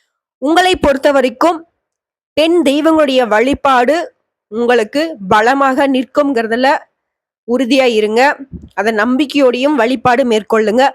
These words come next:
ஒவ்வொரு நாளும் அருகில் இருக்கக்கூடிய ஏதாவது ஒரு அம்மன் ஆலயத்துக்கு சென்று வழிபாடு செய்ய முடிஞ்சா செய்யுங்க. இல்ல அப்படின்னா, உங்க வீடுகள்லயே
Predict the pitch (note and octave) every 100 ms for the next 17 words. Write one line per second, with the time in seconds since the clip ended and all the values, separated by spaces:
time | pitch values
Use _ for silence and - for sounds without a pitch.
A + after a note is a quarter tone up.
0 | - - - A#3+ B3 A#3+ A3+ A3 B3+ D4
1 | E4 D4+ A#3 A#3+ C4+ C4+ B3+ A3+ A#3+ C4
2 | A3+ A3+ D4 F4 F4 E4+ B3+ C4 C#4+ -
3 | A3+ A#3+ B3+ A#3 B3 - A3 A#3+ C#4 A3
4 | A#3+ B3+ B3 C4 A#3 A#3+ A#3+ A#3 C4+ -
5 | A#3+ A#3+ B3 A#3 B3+ C#4+ D#4 D#4 G#3+ G#3+
6 | A3+ A3 A#3+ - _ _ _ _ - C4+
7 | A#3 C#4 D#4 C4+ B3+ A#3+ C4+